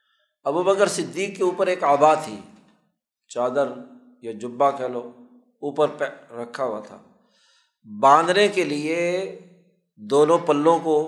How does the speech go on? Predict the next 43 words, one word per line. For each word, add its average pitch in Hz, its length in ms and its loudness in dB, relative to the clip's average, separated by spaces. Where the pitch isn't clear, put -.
صرف 127 240 -6
وہی 160 220 0
ہوتی 165 260 -2
تھی، 160 140 -10
چادر 147 320 2
ہی 170 80 -2
ہوتی 160 280 -2
تھی، 165 100 -10
یہ 165 160 -4
نہیں 185 140 -6
کہ 180 160 -6
کئی 156 180 0
کئی 160 220 -6
سوٹ 151 300 -6
ہوں 135 120 -2
اور 139 140 0
اس 131 160 -6
کے 147 120 -8
اوپر 139 320 -4
جبہ 120 260 0
چڑھایا 113 320 -4
ہوا 107 160 -8
ہو، 104 100 -18
جیسا 113 240 -8
کہ 120 120 -6
آج 127 240 2
کل 135 140 -2
ہم 123 160 -6
چڑھاتے 113 380 -10
ہیں، 104 80 -20
ایسی 147 280 -6
بات 135 280 2
نہیں۔ 123 280 -12
ایک 180 260 -2
ہی 208 80 -8
چادر 156 340 0
تھی، 160 200 -12
اوپر 165 320 -2
انہوں 151 240 -2
نے 139 140 -4
ڈالی 123 260 -4
ہوئی 147 160 -8
تھی، 156 260 -12